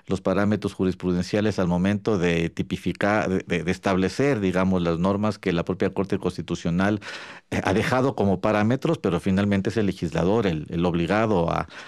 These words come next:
a, a hacerlo para que se garantice la seguridad jurídica, ¿no? Porque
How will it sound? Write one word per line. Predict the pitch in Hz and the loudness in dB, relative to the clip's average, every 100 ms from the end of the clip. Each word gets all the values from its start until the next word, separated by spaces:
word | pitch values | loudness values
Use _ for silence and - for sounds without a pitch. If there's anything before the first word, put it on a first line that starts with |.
| - - | -14 -2
a, | 85 - 90 | -2 0 2
a | 90 | 2
hacerlo | 90 117 98 107 165 180 _ _ - | 0 0 2 2 0 -2 _ _ -2
para | 110 127 | 0 0
que | - | -2
se | 127 143 | -2 2
garantice | 123 110 131 160 | 2 2 0 0
la | 147 | 0
seguridad | - - 90 90 123 | 0 0 2 2 0
jurídica, | - 120 180 113 - 85 | 0 2 2 0 -2 -2
¿no? | 92 160 | 0 0
Porque | - 87 | -2 0